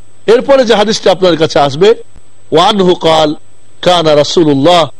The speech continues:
সাল্লাল্লাহু আলাইহি ওয়াসাল্লাম ইয়াতাওয়াদ্দাউ বিল মুদ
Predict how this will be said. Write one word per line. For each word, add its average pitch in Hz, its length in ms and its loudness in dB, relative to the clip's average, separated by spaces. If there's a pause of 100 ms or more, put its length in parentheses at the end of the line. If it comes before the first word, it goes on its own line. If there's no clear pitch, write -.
সাল্লাল্লাহু 160 640 2
আলাইহি 160 100 2
ওয়াসাল্লাম 139 460 0 (300)
ইয়াতাওয়াদ্দাউ 175 720 2
বিল 151 240 2
মুদ 202 260 0